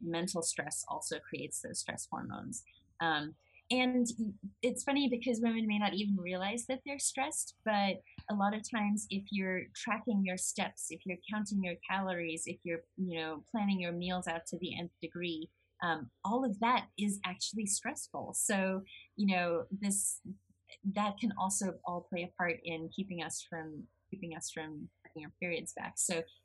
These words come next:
that's another reason just to encourage women to, you know, figure out how much y-, food you really need and then stop the tracking, like, stop counting macros, stop counting calories, stop counting your steps. Um, you know, just,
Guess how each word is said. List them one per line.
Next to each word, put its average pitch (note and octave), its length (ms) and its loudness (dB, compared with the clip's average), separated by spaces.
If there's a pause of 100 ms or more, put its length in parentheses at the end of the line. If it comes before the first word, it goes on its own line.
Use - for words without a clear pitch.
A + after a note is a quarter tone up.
(140)
that's G3+ 160 0
another G3+ 300 6
reason E3+ 300 0
just E3 180 -4
to F3 80 0
encourage F3 440 -2
women D#3+ 220 -4 (100)
to, F3 80 -2
you E3 320 -2
know, D#3 320 -6 (500)
figure G#3+ 240 4
out F3 140 4 (100)
how F3+ 100 2
much E3+ 640 -2 (100)
y-, E3 240 -10 (100)
food F3+ 180 2
you E3+ 140 -4
really D#3+ 200 0
need E3+ 280 -2
and F3+ 80 -6
then E3 160 -2
stop F#3 460 2
the G#3+ 60 -2
tracking, E3+ 480 -4
like, E3+ 160 -4
stop F#3 260 -2 (100)
counting G3 320 2
macros, E3 580 -2 (340)
stop F#3 340 0 (100)
counting F#3+ 400 0
calories, E3 720 0 (200)
stop G#3+ 320 -2 (100)
counting A#3 300 4
your G3+ 140 6
steps. - 600 2
Um, D#3 320 -4
you F3+ 120 -4
know, D#3+ 280 -2
just, - 280 -4